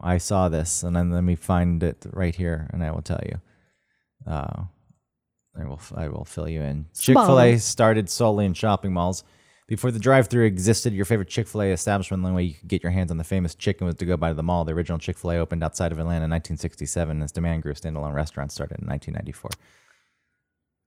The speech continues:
Speaker 2: Whoa, whoa, whoa, whoa. Standalone restaurants started in nineteen ninety-four?
Speaker 1: For Chick-fil-A.
Speaker 2: Absolutely not.
Speaker 1: Yeah,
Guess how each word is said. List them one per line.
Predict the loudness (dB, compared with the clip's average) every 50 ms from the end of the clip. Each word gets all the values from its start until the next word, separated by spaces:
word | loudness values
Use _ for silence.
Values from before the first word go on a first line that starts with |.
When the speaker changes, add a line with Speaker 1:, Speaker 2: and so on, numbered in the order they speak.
| _ _ _ _ _ _ _
Speaker 2:
Whoa, | 6 6 8
whoa, | 8 6 4
whoa, | 2 0
whoa. | -4 -4 -8 -8 -12 _ _ _ _ _ _ _ _ _
Standalone | -10 -2 2 2 4 6 6 6 6 6 4 4
restaurants | 2 2 2 0 0 -2 0 2
started | 2 2 4 2 2 2
in | 2 2
nineteen | 2 2 0 0 -2 -2 0 2 4
ninety-four? | 4 4 4 2 0 -2 0 2 4 4 4 4 2 -2 _ _
Speaker 1:
For | -10 -10 -8
Chick-fil-A. | -8 -8 -10 -8 -10 -12 -10 -10 -12 -14 _ _ _ _ _ _ _ _ _ _ 2
Speaker 2:
Absolutely | 2 4 4 4 4 6 6 6 6 4 2
not. | 2 2 -2 -4 -8 _
Speaker 1:
Yeah, | -2 -2 -2 -2